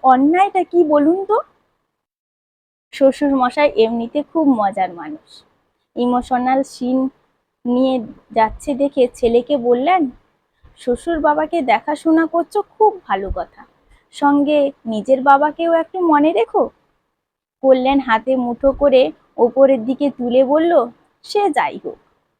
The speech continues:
শ্বশুর বাড়ি জিন্দাবাদ।" আমরা সবাই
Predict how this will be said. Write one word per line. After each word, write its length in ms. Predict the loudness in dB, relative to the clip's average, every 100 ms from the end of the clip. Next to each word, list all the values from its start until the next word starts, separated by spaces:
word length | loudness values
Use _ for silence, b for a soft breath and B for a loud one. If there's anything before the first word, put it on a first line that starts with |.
| _ _ -4
শ্বশুর 360 | -2 0 -2 0
বাড়ি 240 | 0 -2 -8 -12
জিন্দাবাদ।" 520 | -10 -10 -10 -14 -16 _ _ _ _ _ _ _ _ _ -6
আমরা 400 | -4 -2 0 0
সবাই 440 | 2 2 2 0